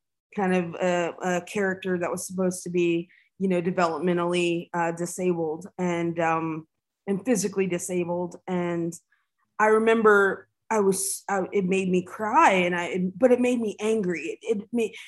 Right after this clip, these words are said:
you know, it was all these things. And my mom, it was so funny. She's like, "Let 'em know, write 'em a letter." And so I did, I wrote, and I don't know if it ever got to them, but, like, I was my first kind of, <laughs> uh, you know, "I'm gonna be an,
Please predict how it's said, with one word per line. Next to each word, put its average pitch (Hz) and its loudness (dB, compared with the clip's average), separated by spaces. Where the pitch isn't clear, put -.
you 247 6
know, 226 8
it - 6
was 214 4
all 226 6
these 226 0
things. 233 -2
And 214 0
my 190 2
mom, 202 4
it 202 -4
was 196 -6
so 196 -6
funny. 196 -4
She's - -12
like, 185 -6
"Let 294 6
'em 339 6
know, 311 2
write 233 4
'em 359 2
a 294 4
letter." 202 0
And 247 4
so 226 2
I 277 8
did, 285 6
I 240 6
wrote, 240 4
and 277 6
I 254 6
don't 311 0
know 320 4
if 320 -2
it 269 -6
ever 240 4
got 240 4
to 294 -4
them, 302 -4
but, 220 4
like, 220 2
I 226 2
was 226 0
my 220 -2
first 226 0
kind 220 0
of, 202 -2
<laughs> - -10
uh, 262 6
you 240 6
know, 214 6
"I'm 247 6
gonna 247 4
be 226 -2
an, 233 -2